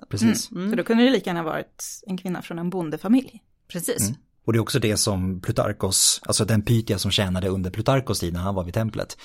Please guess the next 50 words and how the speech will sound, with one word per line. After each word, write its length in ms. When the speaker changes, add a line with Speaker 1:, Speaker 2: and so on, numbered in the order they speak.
Speaker 2:
Mm. 220
Speaker 1:
det 80
var 40
ju 60
precis 240
det 80
hon 140
var. 200
Speaker 2:
Mm. 220
Speaker 1:
Hon 120
var 140
från 180
en 60
fattig, 460
fattig 120
Speaker 2:
Mm. 120
Speaker 1:
bondefamilj. 640
Speaker 2:
Mm. 240
Speaker 1:
Men 280
hon 120
hade 340
så 100
att 40
säga 180
ett, 240
ett, 180
ett 100
rikt-, 340
ett, 140
vad 160
ska 100
man 80
säga, 180
ordentligt 440
leverne. 420
Speaker 2:
Ja, 80
Speaker 1:
<laughs> 340
Som 100
Speaker 2:
precis. 200
Speaker 1:
gjorde 180
att 100
hon, 80
Speaker 2:
Ja, 60
Speaker 1:
hon 80
blev 180
Speaker 2:
ja. 180
Speaker 1:
utvald. 460
Speaker 2:
Ja. 80
Speaker 1:
Eh, 380
Speaker 2:
Ja, 320